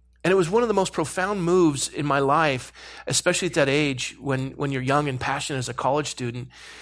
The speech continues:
It had a huge influence on me about how significant a day of rest is. I wrote down a few things from that book, and I, I, I just want to give them to you as kind of a practical application. And bear with me,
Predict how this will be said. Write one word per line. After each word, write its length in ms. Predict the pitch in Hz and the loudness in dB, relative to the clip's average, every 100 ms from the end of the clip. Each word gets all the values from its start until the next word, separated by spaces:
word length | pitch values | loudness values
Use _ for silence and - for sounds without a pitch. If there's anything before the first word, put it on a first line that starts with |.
| - | -8
It 100 | 147 | -2
had 120 | 175 | 0
a 40 | 175 | 0
huge 280 | - 208 190 | -2 -4 -2
influence 460 | 226 - 127 107 | -4 -4 -6 -4
on 160 | 104 101 | -8 -10
me 100 | 98 | -10
about 240 | 110 131 | -4 -2
how 140 | 135 143 | 0 -2
significant 840 | - 160 135 175 165 - 120 123 - - | -2 -2 -4 -4 -4 -6 -6 -8 -16 -10
a 60 | - | -4
day 240 | 127 139 | 0 2
of 140 | 151 127 | 0 0
rest 280 | 156 175 - | -4 -4 -8
is. 280 | 50 - - _ _ _ _ _ _ _ _ _ _ _ _ - | -10 -14 -18 _ _ _ _ _ _ _ _ _ _ _ _ -8
I 100 | - | 0
wrote 200 | 165 220 | 2 4
down 160 | 220 208 | 4 4
a 60 | 160 | 2
few 180 | - | -2
things 380 | 175 - 160 151 | -4 0 0 0
from 160 | - 139 | -2 0
that 200 | 131 117 | 0 0
book, 300 | 131 127 127 | 2 2 2
and 80 | 123 | 0
I, 240 | 120 113 - | 0 -2 -6
I, 220 | 127 123 123 - | -6 -6 -8 -10
I 80 | 147 | -6
just 220 | 160 - | -4 -2
want 120 | 165 | 0
to 40 | 131 | 0
give 160 | 139 | 0
them 140 | 143 131 | 0 -2
to 160 | 143 | -2
you 160 | 135 123 | 0 0
as 120 | 117 | -2
kind 200 | - 131 | -2 -2
of 40 | |
a 60 | 120 | -2
practical 560 | - 131 131 151 135 127 | 0 0 0 -4 0 0
application. 720 | 120 120 - 110 - 95 104 - - - - - - | 0 -4 -4 -6 -4 -8 -10 -18 -20 -20 -20 -18 -4
And 280 | 143 139 | 0 0
bear 180 | 139 185 | 2 2
with 280 | 175 156 - | 4 2 0
me, 340 | 139 127 123 | -2 -2 -4